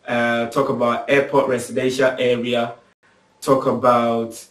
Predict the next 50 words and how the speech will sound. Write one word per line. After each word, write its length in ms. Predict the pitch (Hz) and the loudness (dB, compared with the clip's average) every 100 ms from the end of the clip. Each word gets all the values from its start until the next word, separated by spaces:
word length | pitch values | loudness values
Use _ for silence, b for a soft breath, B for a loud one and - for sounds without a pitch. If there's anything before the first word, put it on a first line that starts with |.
| _ _ _ _ | _ _ _ _
I 120 | - 247 | 2 6
mean, 160 | 247 | 8
there 140 | 220 208 | 10 10
are 80 | |
a 20 | 262 | 10
lot 200 | 214 - | 6 4
of 60 | |
places 520 | 151 175 180 196 165 - | -2 -2 0 -2 -4 0
that 220 | 156 151 | 2 2
when 140 | 147 | 2
you 160 | 135 127 | 2 0
go 400 | 127 185 190 - | 2 4 4 2
and 340 | 135 131 120 | -2 -2 0
ask 220 | 147 156 - | 0 0 -4
for 300 | - 113 110 | -6 -4 0
rent, 480 | 127 156 147 156 - b b b | 2 2 0 -4 -14 b b b
you 160 | 131 | -6
will 160 | 123 127 | -4 0
marvel 380 | 139 147 120 117 | 2 2 2 -2
because 440 | 123 131 131 131 151 | -2 0 0 0 6
they 460 | 196 226 233 - B B | 8 8 4 -4 B B
have 280 | 143 123 123 | 0 0 -2
designed 500 | 123 135 151 151 143 | -4 2 2 4 4
that 220 | 139 - | 2 4
place 300 | 135 131 - | 2 2 0
to 80 | 120 | 2
look 400 | 139 196 - 120 | 8 6 6 -4
like, 420 | 113 110 113 - - - b b - | -4 -4 -6 -6 -8 -8 b b -10
you 120 | 127 | 0
know, 200 | 131 123 | 2 2
the 180 | 117 120 | 0 0
rich 400 | 120 139 135 - | 6 6 4 -8
must 580 | 113 117 123 123 - - | -6 0 2 0 -8 -6
live 380 | 113 123 117 104 | -2 0 -2 -4
there. 280 | 113 - - b b b | -6 -8 -12 b b b
All 140 | 131 | 6
right, 360 | 135 143 113 - | 8 8 6 4
now 300 | 143 180 180 | 4 4 2
come 260 | 240 302 320 | 2 2 2
to 120 | 139 | 0
think 260 | 156 147 | 2 2
of 160 | 120 110 | 2 0
it, 240 | 113 110 B B - | -2 -2 B B -2
when 160 | 151 | 0
you 80 | 170 | 0
come 260 | 160 285 - | 0 -2 4
to 140 | 139 | 2
a 20 | |
place 320 | 131 135 139 120 | 4 2 2 0
like 320 | 107 104 | -2 -4